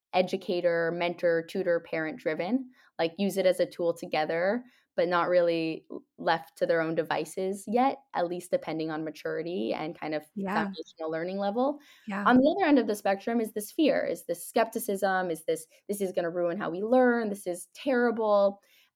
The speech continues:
Speaker 1: And why I think our perspective at Curious Cardinals is resonating is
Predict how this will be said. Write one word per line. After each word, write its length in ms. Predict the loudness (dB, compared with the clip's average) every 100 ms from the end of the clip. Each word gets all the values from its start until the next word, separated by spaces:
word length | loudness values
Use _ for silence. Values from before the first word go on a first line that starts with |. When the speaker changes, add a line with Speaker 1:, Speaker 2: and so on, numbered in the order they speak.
| _
Speaker 1:
And 280 | 0 0 -2
why 400 | -2 2 6 6
I 60 | 4
think 260 | 0 -8 -4
our 140 | -2 0
perspective 880 | -2 -2 -4 0 6 8 8 4 -2 _ _ _ _ _ -2
at 160 | -2
Curious 280 | 0 -2 -2
Cardinals 360 | -2 0 2 2
is 140 | 2
resonating 540 | 0 0 -2 -2 -2
is 160 | -2